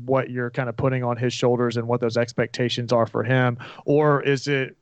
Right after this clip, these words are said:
the, the youth and, and George Bello? Does he come back from injury? We, we saw him play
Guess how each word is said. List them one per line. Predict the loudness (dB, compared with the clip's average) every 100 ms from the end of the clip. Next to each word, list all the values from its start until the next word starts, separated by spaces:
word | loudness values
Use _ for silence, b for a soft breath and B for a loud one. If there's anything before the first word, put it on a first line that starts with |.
| -6
the, | -2 -2 0
the | -2
youth | 2 4 4 4
and, | 0 -2
and | -4 -2
George | 0 0 0
Bello? | 2 4 2
Does | 0
he | -6
come | -4 -4 0
back | 0 0
from | -4
injury? | -6 -4 -2 0 0
We, | -2 -4 -4
we | -4
saw | -2 0 0
him | 0 -2
play | 0 2 2 -2